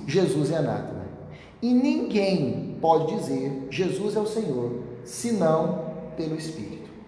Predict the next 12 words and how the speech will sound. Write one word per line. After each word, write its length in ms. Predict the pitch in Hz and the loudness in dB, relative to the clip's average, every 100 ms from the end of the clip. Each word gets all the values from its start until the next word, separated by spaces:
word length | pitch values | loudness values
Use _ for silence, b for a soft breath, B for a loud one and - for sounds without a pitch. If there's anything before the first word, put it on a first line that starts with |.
| B B B B B | B B B B B
Então, 200 | 185 247 | 0 2
o 100 | 247 | 4
poder 600 | 254 233 - 226 285 269 | 8 8 8 6 6 4
de 100 | - | 2
Deus 520 | - 147 156 143 - | 2 2 4 2 -2
vem 400 | - - 214 254 | -6 0 2 2
sobre 280 | - 208 156 | 0 -2 -2
nós 400 | 139 135 160 - | -2 0 0 0
para 200 | - 165 | -2 -4
que 100 | 170 | -2
nós 160 | 180 180 | -4 -4
possamos 680 | 185 170 185 190 - - | -4 -2 -2 -2 -6 -10